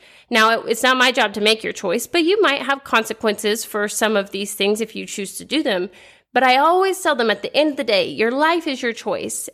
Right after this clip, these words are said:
And at the end of the day, if you really wanna do certain things, you will get to do them.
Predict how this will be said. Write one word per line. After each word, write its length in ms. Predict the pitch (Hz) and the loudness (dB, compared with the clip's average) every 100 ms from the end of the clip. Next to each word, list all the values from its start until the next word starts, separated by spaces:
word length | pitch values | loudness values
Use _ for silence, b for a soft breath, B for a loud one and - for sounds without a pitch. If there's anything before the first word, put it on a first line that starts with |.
| - | 0
And 120 | 233 | 0
at 100 | 233 | 0
the 100 | - | 0
end 220 | 359 381 | 2 2
of 60 | 370 | 0
the 60 | |
day, 340 | - 190 180 - | 0 0 2 -2
if 120 | - | -6
you 160 | 208 | -8
really 360 | 208 240 262 302 | -2 2 2 4
wanna 240 | 302 294 | 2 2
do 480 | 277 220 185 185 185 B B - | 0 0 0 0 -4 B B -14
certain 340 | - 233 214 | -2 0 0
things, 260 | 214 190 214 | -2 -2 -2
you 140 | 214 | -2
will 300 | 190 208 233 | 2 2 4
get 160 | 262 277 | 0 -4
to 100 | 330 | -2
do 180 | 233 | -2
them. 300 | 101 107 262 | -4 -4 -4